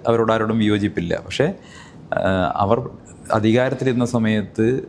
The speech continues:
ബി ജെ പിക്കകത്ത് വളർന്നു വരുന്ന ആളുകളോട് സ്വീകരിച്ചിട്ടുള്ള നിലപാടുകൾ, അത്തരം അവരുടെ, ആ, അവർക്ക് ത്രെട്ടാവുമെന്ന് കാണുന്ന ആളുകളെ ഒതുക്കാനും അവരെ പാർട്ടിയിൽ നിന്ന് പുകച്ച് പുറത്ത് ചാടിക്കാനും ഇവരൊക്കെ ചെയ്തിട്ടുള്ള കാര്യങ്ങൾ,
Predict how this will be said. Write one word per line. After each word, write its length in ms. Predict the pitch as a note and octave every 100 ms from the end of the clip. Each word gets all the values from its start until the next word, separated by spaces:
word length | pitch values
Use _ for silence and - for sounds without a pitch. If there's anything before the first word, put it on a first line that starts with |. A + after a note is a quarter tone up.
| -
ബി 140 | A2 G#2
ജെ 140 | A2
പിക്കകത്ത് 540 | G#2+ A#2 A2 G#2 G2
വളർന്നു 320 | A2+ G2+ F#2+ G#2+
വരുന്ന 260 | G2+ G2+
ആളുകളോട് 640 | G2+ F#2+ G2 G2 F#2+ G2 A#2+ - - - -
സ്വീകരിച്ചിട്ടുള്ള 960 | - A2 G#2+ G#2 F#2 F#2 F#2 G2 A2+ -
നിലപാടുകൾ, 500 | G2+ G2+ G#2+ G2 E2+ - - - - - - - -
അത്തരം 440 | - A2 A2+ G#2 -
അവരുടെ, 680 | - G#2 A2 A2+ A#2+ A#2+ - A#2
ആ, 60 |
അവർക്ക് 520 | G#2+ G2 G2+ G#2+ - G#2+
ത്രെട്ടാവുമെന്ന് 760 | G2+ - A2+ A2 A2 G#2+ G#2+ G#2+ G#2
കാണുന്ന 340 | G2+ G2 G#2
ആളുകളെ 360 | G2+ G2 F#2+ G#2
ഒതുക്കാനും 600 | F#2 F#2 G2 F#2+ F#2+ G2
അവരെ 180 | F#2+ G2
പാർട്ടിയിൽ 400 | G2 F#2 G2+ G2
നിന്ന് 220 | F#2+ F#2+
പുകച്ച് 360 | F#2+ F#2 -
പുറത്ത് 280 | - F#2+ -
ചാടിക്കാനും 520 | G2 F#2 F2 F2+ F#2+
ഇവരൊക്കെ 380 | G2 - - A#2+ - - - - -
ചെയ്തിട്ടുള്ള 420 | - A2 A2 A#2+ B2+
കാര്യങ്ങൾ, 380 | A2+ B2+ A2+